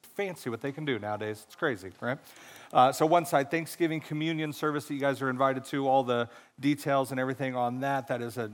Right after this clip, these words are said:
new service that we are putting on. Uh, and then Christmas Eve service as well, um, for that. And that's Christmas Eve, so the twenty-fourth. Pretty easy. It's the same every year. It's always the twenty-fourth. It works out that way.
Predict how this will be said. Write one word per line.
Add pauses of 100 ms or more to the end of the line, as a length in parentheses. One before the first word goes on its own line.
new
service
that
we
are
putting
on. (320)
Uh,
and
then
Christmas
Eve (320)
service (260)
as
well, (320)
um, (100)
for
that.
And
that's (120)
Christmas
Eve,
so (100)
the
twenty-fourth.
Pretty
easy.
It's
the
same
every
year.
It's
always
the
twenty-fourth.
It (100)
works
out
that
way.